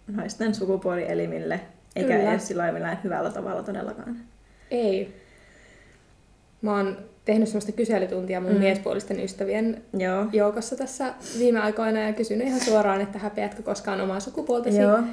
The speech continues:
Speaker 2: Ja on tullut aika monta vastausta, että kyllä.
Speaker 1: Okei.
Speaker 2: Niin mä oon ihan tyydyttynyt siihen
Speaker 1: No niin.
Speaker 2: vastaukseen, koska häpeäisin itsekin.
Speaker 1: Joo.
Speaker 2: Mut joo, siis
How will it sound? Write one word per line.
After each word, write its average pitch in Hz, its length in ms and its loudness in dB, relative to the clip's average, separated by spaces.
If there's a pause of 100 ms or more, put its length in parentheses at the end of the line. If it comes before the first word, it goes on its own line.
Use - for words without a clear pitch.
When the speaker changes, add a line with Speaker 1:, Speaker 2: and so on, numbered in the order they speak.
(280)
Speaker 2:
Ja 233 100 -2
on 269 120 2
tullut 226 260 6
aika 190 200 2
monta 190 240 0
vastausta, 196 460 -2
että 196 180 -10
kyllä. 196 380 0 (260)
Speaker 1:
Okei. 233 200 0
Speaker 2:
Niin 196 260 0 (100)
mä 190 100 -4
oon 185 100 -4
ihan 190 280 -4
tyydyttynyt 202 440 0
siihen 208 180 -2
Speaker 1:
No 240 80 4
niin. 214 80 4
Speaker 2:
vastaukseen, 196 460 -2 (240)
koska 214 220 -8
häpeäisin 202 520 -2
itsekin. 226 640 -6
Speaker 1:
Joo. 202 360 0 (800)
Speaker 2:
Mut 302 180 -2
joo, 196 340 6 (420)
siis 226 360 0